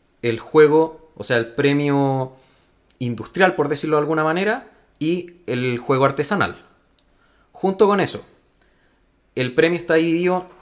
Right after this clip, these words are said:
en dos partes. En el mejor juego, que va para, es un premio para el diseñador, y, eh,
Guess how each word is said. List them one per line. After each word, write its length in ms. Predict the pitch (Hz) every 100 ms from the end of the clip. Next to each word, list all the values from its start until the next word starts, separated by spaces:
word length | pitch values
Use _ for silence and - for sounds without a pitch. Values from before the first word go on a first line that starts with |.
| - - -
en 400 | 131 131 131 131
dos 180 | 190 196
partes. 540 | 107 - - - - _ _
En 260 | 117 107 -
el 160 | 113 113
mejor 360 | 107 - 131
juego, 580 | 131 - 220 160 180 - - _ _
que 120 | - 117
va 140 | 117
para, 180 | 120 107
es 160 | 117 120
un 100 | 117
premio 240 | 123 123
para 120 | 117
el 40 | 117
diseñador, 560 | 117 151 180 226 - - _ _ _ - -
y, 340 | 160 190 196 - - _ - - _ _ _ -
eh, 580 | 123 120 117 117 113